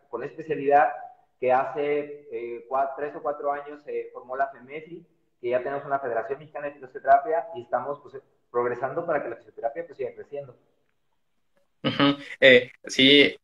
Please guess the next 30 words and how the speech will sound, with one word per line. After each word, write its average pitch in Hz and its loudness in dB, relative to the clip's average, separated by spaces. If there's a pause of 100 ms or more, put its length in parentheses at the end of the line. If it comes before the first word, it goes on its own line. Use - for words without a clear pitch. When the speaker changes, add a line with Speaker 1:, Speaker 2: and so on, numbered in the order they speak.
(140)
Speaker 2:
lo 135 8
que - 2
comentaste 131 8
hace 123 6
ratito 120 6
de 110 8
por 123 4
qué 127 6
los 127 6
médicos 139 6
no 139 6
creen 147 6
en 120 4
lo 127 6
que 120 6
hace 120 6
un 143 0
fisioterapeuta 139 6
o - 12
los 117 10
beneficios 120 2
que 117 -4
puede 127 10
brindar, 123 4 (280)
es, 135 6
es 135 6
por 175 10
eso, 160 10
¿no? 156 8
Porque 127 4